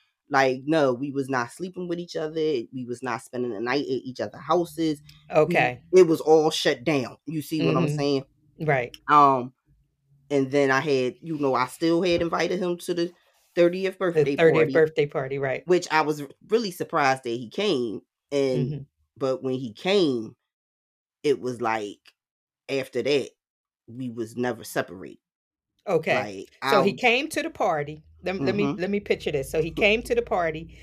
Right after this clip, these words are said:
Speaker 2: When he came in, he basically, you know, y'all start kicking it at the party. And then what? He just made his mind up that we gonna be talking from here. Like, he j-, did he
Speaker 1: Well,
Speaker 2: mention that, or it just was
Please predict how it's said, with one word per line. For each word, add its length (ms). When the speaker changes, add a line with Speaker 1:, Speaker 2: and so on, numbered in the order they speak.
Speaker 2:
When 160
he 80
came 420
in, 320
he 120
basically, 840
you 100
know, 120
y'all 220
start 300
kicking 320
it 100
at 160
the 80
party. 560
And 140
then 220
what? 200
He 140
just 200
made 240
his 120
mind 360
up 180
that 280
we 240
gonna 180
be 160
talking 440
from 220
here. 180
Like, 180
he 200
j-, 160
did 120
he 180
Speaker 1:
Well, 120
Speaker 2:
mention 340
that, 240
or 200
it 180
just 260
was 180